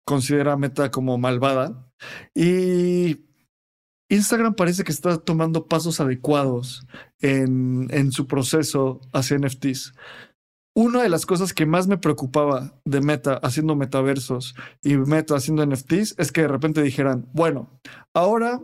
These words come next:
vamos a sacar el blockchain", que el, en algún momento lo dijeron, que iba a ser, eh, Libra y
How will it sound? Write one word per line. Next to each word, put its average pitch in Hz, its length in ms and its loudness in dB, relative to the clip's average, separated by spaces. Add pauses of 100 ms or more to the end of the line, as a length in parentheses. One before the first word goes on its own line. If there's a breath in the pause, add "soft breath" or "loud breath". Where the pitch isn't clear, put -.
(140)
vamos 170 240 2
a 160 60 0
sacar 151 560 0
el 131 160 0
blockchain", 170 640 0 (340 loud breath)
que 147 160 2
el, 135 260 2
en 143 160 2
algún 156 200 4
momento 147 800 2
lo 135 200 2
dijeron, 156 460 0
que 147 120 -2
iba 151 140 4
a 143 40 -2
ser, 139 460 0 (400 loud breath)
eh, 135 380 2
Libra 170 760 2
y 135 540 2